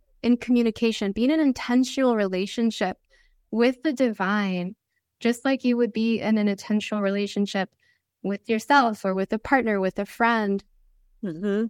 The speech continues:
Speaker 1: You know, really setting time aside each day to, and I call it prayer. I've reclaimed the word God for myself, separate
Speaker 2: Mm.
Speaker 1: from religion. I went on a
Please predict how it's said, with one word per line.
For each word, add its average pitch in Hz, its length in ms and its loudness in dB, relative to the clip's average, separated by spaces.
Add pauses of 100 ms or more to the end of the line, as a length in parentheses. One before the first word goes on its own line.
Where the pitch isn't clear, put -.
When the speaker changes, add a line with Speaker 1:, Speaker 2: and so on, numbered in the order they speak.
Speaker 1:
You 220 100 2
know, 208 240 2
really 214 400 2
setting 220 300 0
time 214 280 -2
aside 202 400 -4
each - 260 -10
day 202 320 0
to, 202 420 -2 (480)
and 214 160 0
I 214 160 -2
call 233 220 -2
it 226 180 -2 (120)
prayer. 208 420 -2 (240)
I've 208 200 0
reclaimed 208 840 -2
the 208 160 -2
word 196 420 0 (1700)
God 190 640 -2 (640)
for 214 120 0
myself, 208 600 0
separate 202 380 -4
Speaker 2:
Mm. 220 60 0
Speaker 1:
from 196 140 -2
religion. 196 680 -2
I 185 180 -4 (120)
went 208 140 0
on 202 160 -2
a 214 60 -6